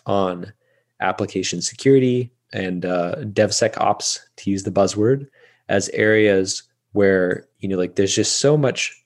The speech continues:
that can be gained by really sharing security knowledge with developers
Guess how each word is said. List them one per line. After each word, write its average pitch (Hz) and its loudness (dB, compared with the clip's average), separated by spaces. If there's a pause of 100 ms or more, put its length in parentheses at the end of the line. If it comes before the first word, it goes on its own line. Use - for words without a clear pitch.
(120)
that 107 -2
can 101 -4
be 92 -2
gained 98 -2 (400)
by 98 2
really 98 2
sharing 98 0 (160)
security 104 0
knowledge 95 0
with 101 -4
developers 98 0